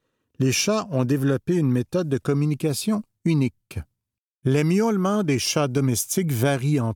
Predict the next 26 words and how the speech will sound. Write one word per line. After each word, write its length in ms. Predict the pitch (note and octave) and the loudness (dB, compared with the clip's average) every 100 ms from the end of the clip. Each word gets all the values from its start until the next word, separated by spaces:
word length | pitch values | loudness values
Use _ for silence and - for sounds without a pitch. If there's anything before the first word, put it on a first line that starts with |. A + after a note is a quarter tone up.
| - | -4
ton, 180 | E3+ E3+ _ _ _ _ | -4 -4 _ _ _ _
durée 520 | B2 A2+ G#3 D3 D#3 F3 _ B2+ | -2 2 2 2 0 -4 _ 0
et 180 | C3 | 2
intensité, 800 | D#3+ - E3 D3+ - A#2+ - F#3+ - _ _ _ _ - | 0 0 0 0 -2 -2 -2 -4 -4 _ _ _ _ -4
chaque 480 | - A3 A#3 - - | 0 0 -2 -6 -2
variation 840 | D3+ E3 D#3 C#3 A#2+ - F3 F#3 - | 0 2 2 2 0 -2 -2 -2 -2
ayant 400 | D3 C#3+ B2+ C#3+ - - | 0 2 2 -2 -6 -2
une 140 | C3+ | 0
signification 960 | B2 - G#3 E3+ - C#3 C3 G#2+ E3 E3 | 0 0 2 0 -2 -2 -2 0 -2 0
spécifique. 880 | - - D3+ C3 - G2+ - - _ _ _ _ _ _ _ _ _ _ - | 0 -2 0 -2 -2 -6 -6 -20 _ _ _ _ _ _ _ _ _ _ -2
Les 200 | C#3 D3 | 0 0
experts 400 | G3 - A#3 G3+ | -2 -2 0 0
en 100 | C#3 | -2
comportement 800 | C3 B2 D3 - C#3 C3 D3+ E3 - | -2 -2 -2 -2 0 2 0 -4 -4
animal 560 | D3+ C#3 A#2+ C3+ D3 | 0 2 2 2 0
pensent 400 | C3 - F3 E3+ | -2 -2 0 -2
que 140 | - C3+ | -2 0
les 180 | A#2+ A2+ | 0 0
chats 360 | - E3+ F#3 - | 0 -2 -2 -4
utilisent 520 | E3+ C#3+ D#3+ F#3 D#3+ | -4 -2 0 0 0
les 120 | B2+ B2 | 0 2
miaulements 540 | B2+ C#3 C3+ C3+ D#3+ | 2 2 0 0 -2
pour 240 | - B2 | -2 -2
manipuler 640 | A#2+ C#3+ G3 G3+ - C#3+ D#3 | 2 2 2 0 0 0 2
leurs 180 | C3 G#2+ | 0 -2
propriétaires. 960 | - D3 D#3 B2+ G#2 G#2+ F#2+ F2 - | -2 0 0 0 0 -2 -2 -6 -12